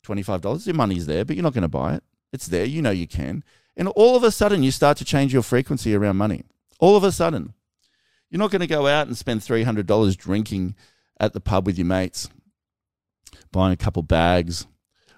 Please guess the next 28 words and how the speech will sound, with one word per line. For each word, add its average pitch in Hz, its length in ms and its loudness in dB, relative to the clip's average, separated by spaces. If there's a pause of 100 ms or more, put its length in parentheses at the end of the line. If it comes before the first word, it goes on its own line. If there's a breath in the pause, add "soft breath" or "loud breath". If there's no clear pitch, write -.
(120)
Or 73 220 -14 (100)
how, 95 140 -6
how 101 140 -2
many 107 140 -2
can 95 140 -6
you 85 60 -4
get 98 160 -4
for 87 220 -6 (300)
three 95 160 -2
hundred 87 220 -2
dollars, 87 240 -4
Jacko? 92 260 -4
One 98 240 0
bag. 95 380 0 (540 soft breath)
One 139 220 4
bag, 120 760 4
drinks, 127 400 2
this, 131 360 0
that, 120 480 4
feeling 156 300 0
crap, 117 520 2 (120)
spend 170 280 2
all 147 120 6
your 117 120 4
money. 107 420 2 (840 soft breath)
What's 151 140 -10
the 160 60 -14
point? 196 240 -2